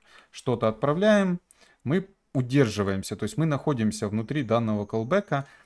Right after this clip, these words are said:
и крутимся, ждем, пока мы не закроем соединение, да, или клиент нас не закроет. А, если я подключусь теперь с другого,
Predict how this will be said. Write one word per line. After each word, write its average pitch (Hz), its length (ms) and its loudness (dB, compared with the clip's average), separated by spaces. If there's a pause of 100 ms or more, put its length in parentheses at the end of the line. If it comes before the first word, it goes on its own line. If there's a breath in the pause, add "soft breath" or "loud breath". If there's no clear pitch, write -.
(160 loud breath)
и 143 260 0
крутимся, 147 580 0
ждем, 139 280 0
пока 147 480 2
мы 117 320 0
не 113 300 0
закроем 120 520 0
соединение, 107 720 -2
да, 131 160 -8
или 104 140 -6
клиент 120 480 -2
нас 104 260 -6
не 107 120 -2
закроет. 104 520 -6 (560 loud breath)
А, 104 220 2
если 151 380 0
я 143 160 2
подключусь 135 500 -2
теперь 120 300 -2
с 104 80 -4
другого, 120 680 0